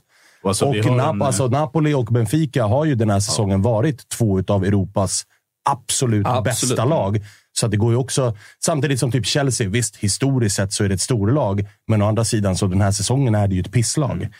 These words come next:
Speaker 3: Verkligen.
Speaker 2: Eh, och, och, alltså
Speaker 1: Men det är det som man inte ska underskatta med Chelsea, att de måste ju vinna. De måste vinna för att gå till Champions League. Alltså, där har du ju liksom en ingrediens i Chelseas desperation. Alltså, så här,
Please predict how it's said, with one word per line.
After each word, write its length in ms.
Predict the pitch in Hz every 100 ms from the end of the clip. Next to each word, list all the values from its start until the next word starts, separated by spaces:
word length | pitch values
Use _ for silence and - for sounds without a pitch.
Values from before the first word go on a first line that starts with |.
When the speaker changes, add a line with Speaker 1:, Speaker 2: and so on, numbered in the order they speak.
| _
Speaker 3:
Verkligen. 360 | 113 120 - 113
Speaker 2:
Eh, 120 | 110
och, 260 | 113 110 -
och, 140 | 113 110 98 - 95
alltså 280 | 123 110 98 - - -
Speaker 1:
Men 140 | 98 98
det 80 | 104
är 40 |
det 160 | 117 135
som 140 | 131
man 140 | 123
inte 160 | 113 95
ska 120 | -
underskatta 580 | 98 98 101 - 135 107
med 180 | 85 87
Chelsea, 380 | 139 123 - 76
att 100 | -
de 100 | 95
måste 320 | 110 - 123
ju 60 |
vinna. 260 | 101 101 90 - - _ _ _ -
De 100 | 110
måste 300 | 120 - 131
vinna 280 | 117 113
för 100 | 104
att 80 | 87
gå 160 | 90 87
till 120 | 87
Champions 300 | 87 82 85
League. 180 | 113 95 - _
Alltså, 180 | 110 104
där 240 | 95 120
har 200 | 117 107
du 100 | 101
ju 60 | 95
liksom 260 | 90 - 92
en 120 | 92
ingrediens 720 | 92 95 98 117 107 92 -
i 140 | 85
Chelseas 520 | - 110 92 - 87
desperation. 600 | 80 90 90 - 92 135 -
Alltså, 180 | 113 107
så 80 |
här, 120 | 107